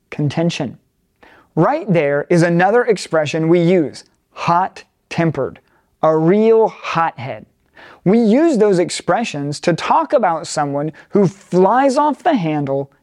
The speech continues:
at any moment. This proverb says that someone who is easily angered only stirs up strife. When we are quick to anger, it leads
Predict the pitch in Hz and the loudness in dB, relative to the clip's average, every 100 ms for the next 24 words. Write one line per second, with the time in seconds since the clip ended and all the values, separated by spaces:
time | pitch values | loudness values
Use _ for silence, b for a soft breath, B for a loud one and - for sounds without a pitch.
0 | _ 165 - - 160 156 156 156 _ _ | _ -4 -2 -4 -2 0 -4 -8 _ _
1 | 143 151 156 123 _ _ _ _ _ _ | -2 -2 -2 -6 _ _ _ _ _ _
2 | _ B B B B 160 269 294 - 196 | _ B B B B 2 2 0 -4 0
3 | 240 208 170 131 151 143 143 - - 180 | 2 2 0 0 -2 -2 -8 -8 -2 -2
4 | 180 - 226 294 320 220 196 165 156 - | -2 -2 0 0 2 4 4 2 -2 0
5 | 202 254 233 285 285 - 165 147 139 139 | 2 4 2 2 2 0 -2 -2 -2 -2
6 | 139 - _ - 202 226 311 285 269 254 | -2 -6 _ 0 4 4 4 2 2 0
7 | - - 165 160 156 - 147 143 - _ | -4 0 2 2 0 -2 -2 -2 -4 _
8 | - - - 120 113 - _ _ _ _ | -20 -14 -6 -6 -6 -14 _ _ _ _
9 | b b b 196 196 285 277 - - 208 | b b b 4 4 4 2 0 0 -2
10 | - 208 - 156 156 220 262 _ _ _ | 0 -6 -4 -6 -2 -2 -4 _ _ _
11 | _ 185 190 165 156 147 143 | _ 0 2 0 2 2 0